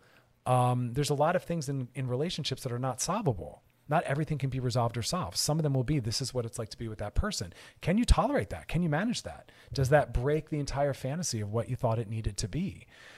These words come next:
So all of that's in there too. It's not as easy as opposites attract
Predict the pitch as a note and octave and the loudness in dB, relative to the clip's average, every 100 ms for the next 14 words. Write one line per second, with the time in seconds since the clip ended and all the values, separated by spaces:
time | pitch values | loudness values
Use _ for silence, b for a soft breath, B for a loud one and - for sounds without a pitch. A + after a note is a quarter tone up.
0 | B - D3+ C#3+ F#3+ G3+ D#3+ - D3 B2 | B 4 4 6 6 6 4 4 0 -2
1 | G2+ - G3+ F#2 C3+ D#3+ C3+ B2+ C#3 A#2 | -2 0 0 -2 -2 0 0 0 0 -2
2 | G2 - A2+ - - A2 G2 - A#2 G2+ | -4 -2 -2 -2 -4 -6 -6 -4 -4 -4
3 | D#2+ - | -6 -10